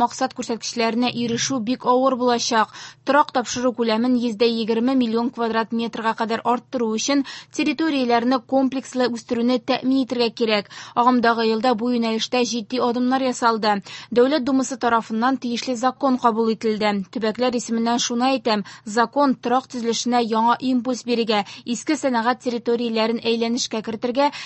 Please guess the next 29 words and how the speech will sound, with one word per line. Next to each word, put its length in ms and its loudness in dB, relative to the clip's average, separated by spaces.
һәм 160 6
шәһәр 480 0
мохитен 480 0
яңартырга 560 2
мөмкинлек 400 0
бирәчәк, 540 -2
дип 220 -2
билгеләп 480 -2
үтте 240 -2
Рөстәм 320 -2
Миңнеханов. 560 -2
Бездә 320 2
шулай 400 2
ук 160 -4
күп 160 -6
фатирлы 400 0
йортларны 520 2
капиталь 440 0
ремонтлау 420 0
буенча 420 0
тәкъдимнәр 680 0
дә 80 4
бар. 260 2
Капиталь 460 2
ремонт 320 0
программасын 680 0
тормышка 480 0
ашыру 320 -2
кысаларында 640 2